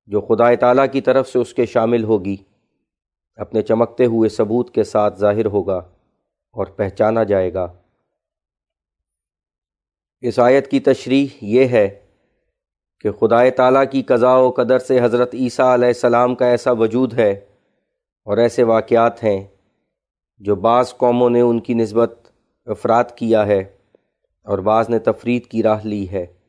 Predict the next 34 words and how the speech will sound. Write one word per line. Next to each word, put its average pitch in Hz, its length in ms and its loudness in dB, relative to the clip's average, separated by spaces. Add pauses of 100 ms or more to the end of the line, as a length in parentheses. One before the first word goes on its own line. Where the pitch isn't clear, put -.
(880)
یعنی 110 340 0
ایک 143 280 4
وہ 135 200 2
قوم 131 320 2
ہے 107 200 2 (960)
کہ 110 120 2
جو 117 220 4 (800)
انسانی 127 520 2
لوازم 123 540 2
سے 127 200 2 (180)
ان 123 160 -2
کو 117 140 0
دور 120 280 0
تر 131 240 -2
لے 117 220 0
گئی 104 240 0
ہے، 101 120 0 (920)
یہاں 110 320 0
تک - 280 -2 (640)
کہ 107 80 -2
وہ 104 140 0
کہتے 117 400 0
ہیں 107 180 -4 (760)
کہ 107 80 2
اب 107 160 -2
تک 113 260 -2
وہ 107 100 0
فوت 113 360 -2
نہیں 110 240 -2
ہوئے 101 300 0 (280)
اور 104 160 -6
آسمان 104 460 0
پر 107 160 -2
زندہ 104 320 -2